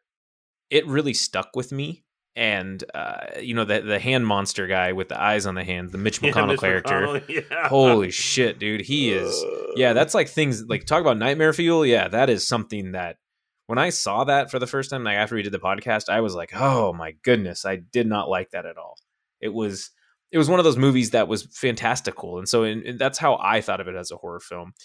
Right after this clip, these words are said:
Speaker 1: But I mean, I could be completely wrong as well. Someone else could be like, "Oh, I can eat a s-, whole steak dinner while watching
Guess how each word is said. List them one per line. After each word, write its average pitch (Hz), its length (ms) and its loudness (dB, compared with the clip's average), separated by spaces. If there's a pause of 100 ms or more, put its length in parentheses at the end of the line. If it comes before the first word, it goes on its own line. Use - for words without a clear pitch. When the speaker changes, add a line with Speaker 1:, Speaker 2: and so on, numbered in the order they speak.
(140)
Speaker 1:
But 214 100 6
I 220 40 6
mean, 208 120 0
I 185 100 0
could 185 120 -4
be 175 80 -6
completely 165 380 -6
wrong 143 260 -2
as 104 100 -8
well. 113 260 -4
Someone 123 280 4
else 117 160 4
could 98 160 -4
be 98 80 -2
like, 92 180 -2
"Oh, 101 100 2
I 98 100 4
can 95 140 -8
eat 110 220 -4 (100)
a 92 40 -6
s-, - 140 -2
whole 107 180 4
steak - 320 0
dinner 87 240 -4
while 82 220 -6
watching - 280 -12